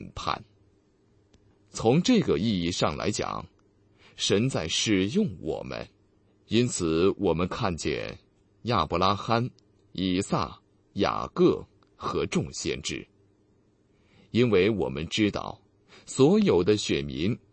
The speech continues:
都得救了。要么这些选民是那些得着复活的身体的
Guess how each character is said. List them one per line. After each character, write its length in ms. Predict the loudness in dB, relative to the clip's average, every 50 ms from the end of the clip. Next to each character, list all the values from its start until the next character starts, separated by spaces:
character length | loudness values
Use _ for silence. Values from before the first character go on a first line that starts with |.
| _ _ _
都 320 | 0 2 2 2 2 0 0
得 320 | -2 -6 -8 -6 -4 -4 -4
救 360 | 0 0 0 0 0 -2 -6
了。 300 | -10 -14 -16 -16 -18 -20 _ _ _ _ _ _ _ _ _ _ _ _ 0
要 260 | 2 2 4 4 4
么 260 | 4 4 4 2 0 -2 _
这 140 | 0 0 2
些 140 | 4 4 2
选 260 | 2 2 2 0 0
民 320 | 0 -4 -2 -2 -2 -2 -4 _ _ _ _ -6
是 180 | 0 4 4 6
那 180 | 6 4 2
些 340 | 2 2 2 2 4 2 2 -2 -8 -20 -4 0
得 220 | 2 4 4 4
着 160 | 4 2 0
复 400 | 0 0 -2 0 0 2 2 0
活 260 | -2 0 0 2 2
的 160 | 2 0 -2 -2
身 320 | -2 0 0 2 0 0
体 320 | -2 -4 -8 -8 -8 -4
的 180 | -2 -2 -2